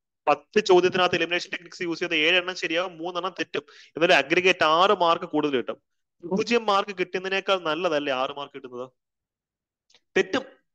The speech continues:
തെറ്റത്തില്ലെന്ന് നമുക്ക് പറയാൻ ഒക്കത്തില്ല. ഇപ്പോഴും ആൾക്കാർ ചിന്തിക്കുന്ന negatives ഒഴിവാക്കുക എന്നാണ് പറയുന്നത്. Negatives ഒഴിവാക്കിക്കൊണ്ട് ഇനിയുള്ള പി എസ് സി പരീക്ഷയിൽ നമുക്ക് രക്ഷപ്പെടാൻ ഒക്കത്തില്ല.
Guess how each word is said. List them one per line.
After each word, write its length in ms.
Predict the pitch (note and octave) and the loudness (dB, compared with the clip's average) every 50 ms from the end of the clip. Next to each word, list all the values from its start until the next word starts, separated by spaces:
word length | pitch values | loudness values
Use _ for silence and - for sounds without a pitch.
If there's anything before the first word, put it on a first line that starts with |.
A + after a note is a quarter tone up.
| _ - | _ -10
തെറ്റത്തില്ലെന്ന് 500 | - - - - A3+ A3 - A3 A3+ A3+ | -10 -8 -6 -6 -6 -4 -2 -2 0 0
നമുക്ക് 160 | A3 G#3+ A3 | 0 0 0
പറയാൻ 220 | G#3+ G3 G3 G3+ F#3+ | 0 0 2 0 0
ഒക്കത്തില്ല. 340 | E3+ D#3 C#3+ A2+ A2 - - _ _ _ _ _ _ _ _ _ _ _ _ _ _ _ _ _ _ - | -2 -4 -6 -6 -8 -10 -12 _ _ _ _ _ _ _ _ _ _ _ _ _ _ _ _ _ _ -18
ഇപ്പോഴും 440 | - - _ - - B3+ B3+ A#3+ G3 | -18 -18 _ -2 0 2 2 2 0
ആൾക്കാർ 280 | F#3 G3 - A3+ A3+ | 0 0 0 0 0
ചിന്തിക്കുന്ന 340 | - - - E3+ E3+ F#3+ F3+ | 0 -2 -4 -2 -2 -4 -2
negatives 680 | E3 D3+ D3 D3+ F#3 - - - _ - A3 G3 - - | -2 0 2 0 0 0 -2 -10 _ -6 -6 -4 0 2
ഒഴിവാക്കുക 460 | D#3+ D3 D3 C#3+ C3+ C3+ C3+ - C#3 | 2 4 4 4 4 4 2 0 -4
എന്നാണ് 140 | C3 B2+ A2+ | -4 -4 -4
പറയുന്നത്. 200 | A2+ A2+ A#2+ B2+ | -6 -6 -8 -8
Negatives 500 | C#3+ C#3+ E3 E3 _ - A3+ A#3 A3 A3 | -8 -10 -10 -10 _ -6 -4 -2 0 2
ഒഴിവാക്കിക്കൊണ്ട് 580 | F3+ E3+ E3+ F3 E3 E3 E3+ F3+ E3 E3+ D#3+ D3+ | 4 4 4 4 2 0 -2 -6 -8 -8 -8 -8
ഇനിയുള്ള 300 | D3 D#3+ F3+ E3 E3 D#3+ | -6 -6 -4 -2 -4 -4
പി 140 | - D3 | -4 -6
എസ് 140 | C#3 C#3+ C#3+ | -8 -6 -6
സി 60 | C#3+ | -6
പരീക്ഷയിൽ 500 | D#3+ D3+ - C#3 C#3 C#3 C3+ - C3+ C#3+ | -6 -4 -4 -4 -6 -6 -8 -8 -10 -8
നമുക്ക് 280 | D3+ C3+ A#2+ A#2+ - - | -8 -8 -10 -10 -8 -8
രക്ഷപ്പെടാൻ 400 | B2 A2 - - B2 B2 C3 B2 | -8 -8 -6 -6 -4 -4 -4 -4
ഒക്കത്തില്ല. 360 | A2+ - D3+ - A2 G#2 - | -4 -4 -6 -8 -10 -16 -18